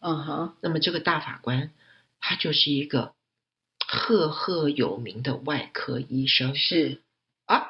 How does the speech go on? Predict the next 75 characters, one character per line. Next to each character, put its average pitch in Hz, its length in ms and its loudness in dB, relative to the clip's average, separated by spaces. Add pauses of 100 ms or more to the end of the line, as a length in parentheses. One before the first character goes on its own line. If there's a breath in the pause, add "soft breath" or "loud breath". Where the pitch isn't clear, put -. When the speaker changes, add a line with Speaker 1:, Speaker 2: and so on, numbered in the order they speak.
(720)
Speaker 2:
你 202 140 8
说 262 520 6
Speaker 1:
对。 202 80 2
Speaker 2:
有 170 80 4
东 220 200 6
西 233 180 6
烂 220 280 6
了， 147 200 -2
那 175 140 4
我 160 60 6
们 151 100 4
来 156 100 8
检 151 260 2
查， 147 240 6
我 151 40 6
们 175 80 4
一 165 220 0
起 - 220 4
来， 165 220 2
Speaker 1:
对。 - 80 -10 (240 loud breath)
Speaker 2:
你 208 120 -2
同 214 160 0
不 330 80 0
同 208 200 0
意 214 80 2
这 214 120 6
里 170 160 2
烂 165 220 4
了？ 160 60 0
你 175 160 0
同 220 200 2
不 240 80 6
同-， 233 100 6 (180 loud breath)
双 262 200 4
方 285 140 6
都 311 120 6
同 247 180 4
意 233 80 4
这 247 100 4
里 226 120 4
烂 226 200 6
了 214 60 -2
吗？ 220 100 2
要 233 120 8
切 262 200 6
割 247 160 6
吗？ 262 160 6
Speaker 1:
对。 - 260 -6
Speaker 2:
那 247 100 10
我 226 40 8
们 226 100 4
这 285 120 6
块 262 140 6
对-， 247 300 4
Speaker 1:
是。 220 100 -2
Speaker 2:
没-， 208 180 0
没 240 80 2
有 269 80 4
烂 226 220 6
的， 202 60 0
可 196 120 0
是 220 220 6 (180 loud breath)
因 247 140 8
为 240 100 10
是 226 220 8
婚 226 300 4
姻， 233 220 8
所 214 100 10
以 202 40 12
我 190 60 10
们 180 80 4
必 202 100 2
须 202 140 4
要 196 100 10
做， 190 220 6